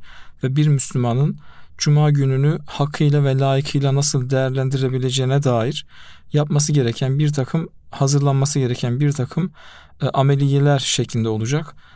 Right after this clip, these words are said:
Bu hafta üçüncüsünü yapacağımız Cuma gününün fazileti, bereketi ve Cuma gününe layıkıyla hazırlanıp bugünü layıkıyla ihya edebilmenin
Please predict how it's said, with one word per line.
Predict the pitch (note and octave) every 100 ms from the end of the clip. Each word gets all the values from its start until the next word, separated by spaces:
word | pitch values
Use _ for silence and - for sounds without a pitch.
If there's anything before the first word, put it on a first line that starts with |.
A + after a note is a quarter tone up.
| - -
Bu |
hafta | E3 C3+ - E3 E3
üçüncüsünü | D3+ - D3+ D3 - D3 C#3+ - - -
yapacağımız | C3 - B2 A#2+ A#2+ D3+ - G4+
Cuma | - C#3+ C#3+
gününün | C#3 C#3 C3+ C3+ D3+
fazileti, | D3 B2 C3 C3 A#2 - D#3+ G3+ - - - -
bereketi | C3+ C#3 B2+ A#2+ - E3 D#3
ve | C#3+ C3+
Cuma | C#3+ D3 D3
gününe | C#3+ C3+ C#3+ D#3 D#3+ -
layıkıyla | C3 C3+ C3+ D3 D3+ C#3
hazırlanıp | B2+ C3 C#3+ C3+ C3+ D#3+ -
bugünü | C#3+ C3+ D3 E3+ E3+ B2+
layıkıyla | C3+ C3 C3+ D3+ C3
ihya | B2 C3 C3 C3 C3+
edebilmenin | C#3 C3 A#2+ A#2 D#3 G3+